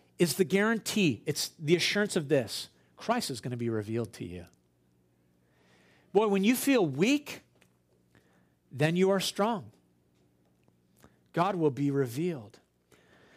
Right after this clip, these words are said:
And God will do this when he is revealed. He will sustain to the end, and we will be found guiltless on the day of the Lord. You know, Paul was confident that here, this,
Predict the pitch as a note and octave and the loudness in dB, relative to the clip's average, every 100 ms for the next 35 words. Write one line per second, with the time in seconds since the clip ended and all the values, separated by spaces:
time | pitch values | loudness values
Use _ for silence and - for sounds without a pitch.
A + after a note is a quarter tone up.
0 | _ _ - _ _ _ _ _ _ _ | _ _ -20 _ _ _ _ _ _ _
1 | _ _ _ _ _ _ _ _ _ _ | _ _ _ _ _ _ _ _ _ _
2 | _ D3+ E3 G3+ C4+ C4+ B3 F#3 G#3+ A3+ | _ -4 0 2 2 0 0 2 2 2
3 | G3 - E3 E3+ E3+ D3 D#3+ C#3+ F#3 D3+ | 2 -2 -2 0 0 0 0 2 2 2
4 | - - A#3 A#3+ A#3 F#3+ - F3+ - - | -2 -2 0 2 2 0 -2 -2 -2 0
5 | A3 B3 C4 - A3 F#3 F#3 E3 G3 G#3+ | 0 0 -2 -2 0 0 -2 0 2 2
6 | A3 A3+ - D3 D3 F3+ G#3+ G#3+ F3 D#3 | 0 -2 -4 -2 2 2 4 2 0 -2
7 | F#3 E3 D#3+ B2 - F3+ A3 A3 C3 A#2 | 0 0 -2 -6 -2 2 2 0 -4 -4
8 | A2+ A2 - - C#3+ C#3 A#2+ C3+ C#3+ C3 | -4 -6 -8 -8 -6 -6 -2 2 2 2
9 | C#3+ D3+ F#3+ D3 - _ _ - - _ | -4 -4 -6 -10 -18 _ _ -20 -20 _
10 | F3 G#3+ - A3+ C4 C4+ F#3 F3 F3+ - | -2 -2 -2 0 2 2 2 2 0 -6
11 | _ _ _ - - G3+ B3+ C4 F3+ D3 | _ _ _ -14 -2 0 0 0 0 0
12 | D3+ D#3 C#3+ B3+ B3+ F#3+ | -2 -4 -4 -4 -2 -2